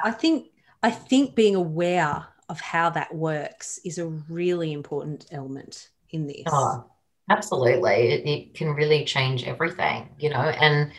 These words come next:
Speaker 2: once you're aware of it, you can start to sort of see where you do it, you
Speaker 1: Mm.
Speaker 2: know. It's, it's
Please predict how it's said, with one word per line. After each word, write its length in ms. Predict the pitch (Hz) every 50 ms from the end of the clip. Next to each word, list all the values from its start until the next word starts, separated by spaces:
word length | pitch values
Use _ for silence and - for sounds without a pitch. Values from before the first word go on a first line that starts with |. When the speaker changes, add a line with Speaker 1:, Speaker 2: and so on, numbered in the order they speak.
| - - - _ _ _
Speaker 2:
once 320 | - 180 190 220 226 226 -
you're 160 | - 196 165 147 135
aware 340 | 135 143 160 214 - -
of 140 | - - -
it, 220 | 120 - - - -
you 80 | 175 -
can 180 | 175 170 170
start 280 | - - 196 - - -
to 80 | 220
sort 240 | 202 - 202 185 175
of 100 | 147 -
see 760 | - - - - 151 147 147 147 147 147 147 147 147 - - _ _ _ _ _ _ _ _ _ _
where 280 | - 151 143 151 147 147
you 240 | 147 143 143 143 -
do 160 | - - - - -
it, 200 | - - - - - - - _ _ _
you 180 | - - 185 185
Speaker 1:
Mm. 40 | 180
Speaker 2:
know. 440 | 180 170 165 214 240 240 233 - -
It's, 160 | - 160 - -
it's 240 | - 143 - -